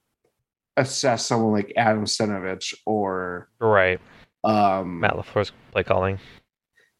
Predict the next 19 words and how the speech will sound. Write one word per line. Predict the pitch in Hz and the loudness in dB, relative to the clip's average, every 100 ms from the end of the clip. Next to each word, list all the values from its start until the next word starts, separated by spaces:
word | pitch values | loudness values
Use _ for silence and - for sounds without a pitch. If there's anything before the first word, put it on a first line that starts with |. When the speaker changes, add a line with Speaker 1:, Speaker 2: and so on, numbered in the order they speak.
| _ | _
Speaker 1:
Yeah, | - 147 190 180 | -4 2 4 4
because | 147 135 - 143 139 139 123 - | 4 0 0 4 6 4 2 0
things | 135 131 135 | 2 2 2
are | 127 | 2
just | 123 - - _ _ - | 2 0 -4 _ _ -2
naturally | 117 117 117 - 110 | 2 4 4 4 2
just | 104 - | 2 0
gonna | 107 101 | -2 -2
change. | - 110 110 87 - - 110 | -2 0 0 -2 -8 -6 0
We | 107 | 2
all | 107 104 | 2 2
know | 101 110 101 | 0 2 2
that | 95 92 - | 2 0 -2
in | 101 | -4
some, | - 104 101 92 - | -2 -2 -2 -4 -4
it | 113 | 2
could | 123 | 4
be | 113 110 | 4 2
easily | 95 120 113 110 104 101 95 | 2 4 4 6 6 6 2